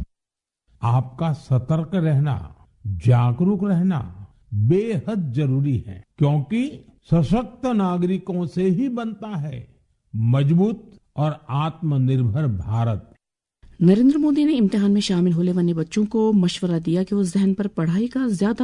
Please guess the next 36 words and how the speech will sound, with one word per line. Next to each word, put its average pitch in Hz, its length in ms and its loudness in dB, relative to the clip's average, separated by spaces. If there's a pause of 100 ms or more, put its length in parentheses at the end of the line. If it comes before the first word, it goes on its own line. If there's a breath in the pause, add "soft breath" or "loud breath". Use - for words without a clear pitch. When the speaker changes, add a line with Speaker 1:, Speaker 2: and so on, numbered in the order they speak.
(140)
Speaker 2:
دباؤ 165 260 -2
نہ 165 240 -2
پڑنے 214 320 0
دیں 240 140 0
اور 294 140 -2
جو 180 200 0
کچھ 175 200 -8
پڑھا 185 220 0 (120)
ہے 156 100 -2 (440 loud breath)
اس 269 140 -2
کو 330 100 -6
اپنے 226 180 0
پرچوں 175 360 -4
میں 170 240 -2
صحیح 165 300 -6
صحیح 165 280 -8
لکھیں۔ 160 340 -6 (680 loud breath)
وزیر 202 220 6 (360)
اعظم 233 220 4
نے 269 160 8
دنیا 202 320 2
کی 190 140 -2
مختلف 240 400 2 (400)
ٹیموں 208 300 4
کا 240 140 -4 (120)
حصہ 202 180 -2
بنے 185 300 0
بھارتی 185 640 -2 (500 soft breath)
نژاد، 185 460 2 (440)
بھارتی 208 300 2
نژاد 220 400 6 (100)
کھلاڑیوں 202 480 2
کی 202 180 -4
بھی 170 120 0
سراہنا 175 420 -2
کی۔ 170 260 -4